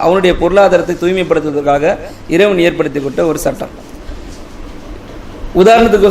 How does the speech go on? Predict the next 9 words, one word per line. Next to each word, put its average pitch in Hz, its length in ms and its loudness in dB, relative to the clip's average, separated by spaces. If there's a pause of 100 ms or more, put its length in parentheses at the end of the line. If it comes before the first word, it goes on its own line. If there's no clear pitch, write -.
சொல்லணும்னு 180 260 4
சொன்னா, 196 200 4
ஒரு 170 140 2
பத்தாயிரம் 175 320 4
ரூபாய் 208 160 6
ஒருத்தர் 160 260 0
சம்பாதிக்கிறார் 160 540 2
சொன்னா 143 180 0 (380)
இரண்டரை 196 320 2